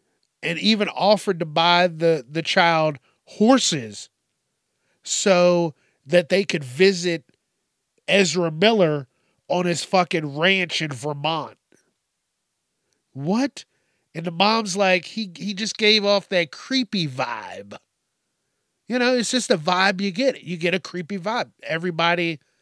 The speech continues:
has a vibe. Some people give off a creepy vibe because they fucking are. And apparently he is. Ugh. Like, if, listen, if D C doesn't drop him,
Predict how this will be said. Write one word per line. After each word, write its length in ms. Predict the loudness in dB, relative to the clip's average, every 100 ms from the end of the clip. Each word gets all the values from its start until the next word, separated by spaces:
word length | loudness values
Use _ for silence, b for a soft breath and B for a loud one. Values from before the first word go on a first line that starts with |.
| _ _
has 320 | -2 -2 0
a 80 | -2
vibe. 560 | 0 0 0 -4 -14 -20 _ _ _ _ _
Some 260 | -12 -8 -6
people 240 | -4 -6
give 200 | -4 -2
off 180 | 0 -2
a 40 | -4
creepy 320 | -6 -6 -4
vibe 360 | -4 -4 -6 -10 _ _
because 300 | -14 -8 -8
they 100 | -8
fucking 460 | -10 -6 -6 -6 -8
are. 420 | -4 -2 -4 -6 _ _ _ _ _ _ -6
And 340 | -2 0 -2
apparently 460 | -6 -6 -6 -4 -2
he 240 | 0 0
is. 320 | 0 -2 -8 -20 _ _ _ _ _ _ _ _ _ _ _ -2
Ugh. 360 | 0 0 -2 -12 _ _ _ _ -4
Like, 180 | -4 -4 -8
if, 160 | -10 -10 -2
listen, 400 | -2 -2 -6 -18 _ _ _ _ _ _
if 320 | -4 -4 -4
D 220 | -4 -2
C 260 | -2 -2 -4
doesn't 440 | 0 0 0 -4 -6
drop 400 | 0 0 0 -2
him, 320 | -4 -6